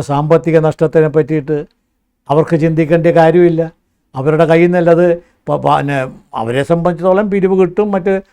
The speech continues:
പാർട്ടി കൊടുക്കുന്ന പൈസ കാണും, എല്ലാം കാണും. സ്റ്റേറ്റിനുണ്ടാവുന്ന നഷ്ടം അവരാരും ചിന്തിക്കുന്നില്ല. അങ്ങനെ അതും ഒരു വരാൻ പോകുന്ന തെരഞ്ഞെടുപ്പിനകത്തൂടെ ചേർന്ന് നമ്മൾ കൂട്ടി വായി-, ചേർത്ത് വായിക്കേണ്ട ഒരു വലിയ വിഷയമാണ്. ഇങ്ങനെ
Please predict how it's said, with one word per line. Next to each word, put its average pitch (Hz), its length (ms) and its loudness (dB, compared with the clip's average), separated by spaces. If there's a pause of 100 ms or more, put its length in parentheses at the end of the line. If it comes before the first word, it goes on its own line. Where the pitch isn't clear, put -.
(120)
പാർട്ടി 196 240 2
കൊടുക്കുന്ന 185 400 0
പൈസ 185 200 2 (100)
കാണും, 180 200 0
എല്ലാം 190 220 0
കാണും. 185 240 -2 (480)
സ്റ്റേറ്റിനുണ്ടാവുന്ന 202 1120 2
നഷ്ടം 151 360 -2 (400)
അവരാരും 151 500 2
ചിന്തിക്കുന്നില്ല. 135 560 -4
അങ്ങനെ 185 320 2 (360)
അതും 220 380 4
ഒരു 190 200 6 (300)
വരാൻ 180 320 4
പോകുന്ന 165 260 2
തെരഞ്ഞെടുപ്പിനകത്തൂടെ 156 1300 0 (400)
ചേർന്ന് 160 360 4 (120)
നമ്മൾ 147 200 -2 (140)
കൂട്ടി 202 320 -2
വായി-, 160 420 2
ചേർത്ത് 160 280 0
വായിക്കേണ്ട 147 480 -2 (480)
ഒരു 160 80 0
വലിയ 165 340 4
വിഷയമാണ്. 139 600 -2 (380)
ഇങ്ങനെ 247 160 4